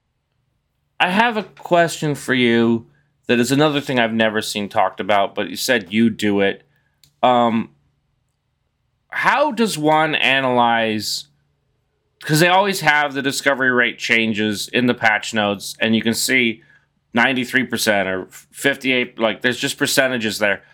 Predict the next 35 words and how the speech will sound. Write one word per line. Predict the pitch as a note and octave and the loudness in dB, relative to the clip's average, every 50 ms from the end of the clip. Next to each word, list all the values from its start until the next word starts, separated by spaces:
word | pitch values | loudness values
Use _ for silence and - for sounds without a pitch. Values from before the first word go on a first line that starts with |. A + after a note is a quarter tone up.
| _ _ - | _ _ -8
How | - B2 C#3 E3+ | 0 0 0 0
do | F#3 G#3+ | 0 -2
you | G#3+ G3 | -2 2
look | D#3+ D3+ D#3 D3+ D3 | 2 2 2 2 -2
at | C#3+ C#3+ | -4 0
that | B2+ A#2+ A2+ F2 - | 0 2 2 0 -2
and | G#2 - | -2 0
analyze | D2+ A2+ A#2 A#2 A2+ A2 A2 G#2 G2+ G2+ G2+ F#2+ F#2 - - - - _ _ _ _ _ _ _ _ G#2 | 0 0 2 2 2 2 2 2 2 2 0 -2 -4 -6 -10 -12 -12 _ _ _ _ _ _ _ _ -4
what | G#2+ A#2 B2 A#2+ A#2+ A#2+ A2+ - - _ - _ _ _ _ _ _ _ _ _ _ _ _ _ _ _ _ _ _ _ _ _ - - - _ | 0 2 2 2 2 2 0 -2 -6 _ -20 _ _ _ _ _ _ _ _ _ _ _ _ _ _ _ _ _ _ _ _ _ -20 -20 -14 _
is | - C#3 C3+ A2 | -4 -4 -2 -2
gonna | - C3+ C#3 C3 B2 | 0 0 0 2 2
be | A2+ B2+ G#2+ | 2 0 0
good? | F#2+ G#2 A#2+ A#2 A2 G#2 G2 F#2+ F2+ F2 | 0 0 2 2 2 2 0 -2 -4 -2
Like, | - G#2 A2 A2 G#2 - | 0 0 2 0 0 -2
how, | - B2 C3 C#3 C#3+ C#3+ C#3 C3 B2 - - _ _ _ _ _ _ _ _ - | -2 0 0 2 2 0 -2 -4 -6 -10 -12 _ _ _ _ _ _ _ _ -6
how | - A#2+ D3+ E3+ | -2 0 0 2
much | E3 - D#3+ E3 - - | 2 0 0 -2 -2 -2
data | - A#2+ A#2+ C3+ C3 B2 | 0 0 0 2 2 2
are | A2+ A2 | 2 2
you | A2 G#2 G#2+ | 0 0 0
really | A#2 A2+ G#2+ | 0 0 0
going | G2+ G#2+ G#2+ A2 A2 | 0 0 2 2 0
through, | G#2 - A2 G#2+ G#2+ G#2 | -2 -2 -4 -2 0 0
and | G2 F#2 | -2 0
how | F#2+ G#2+ A2 | 0 0 0
much | G#2+ G#2 - | 0 -2 -2
calculation | - A2+ G#2 - - G#2 G#2 G#2 G2+ - - A2 | 0 0 0 0 -2 -4 -2 -2 -2 -2 -4 -4
are | G#2 | -4
you | G2+ G#2 | -2 -2
doing | F#2+ G#2+ G#2+ G#2 G#2 F#2+ | -2 -2 -2 -2 -2 -4
to | F#2 | -6
try | - - G#2+ G2+ | -4 -2 0 0
and | G2+ F#2+ | -2 -2
find | - G2+ G2+ G2+ G#2+ | -2 -2 -2 0 0
out | G#2 G2 F#2 - | 0 0 -2 -4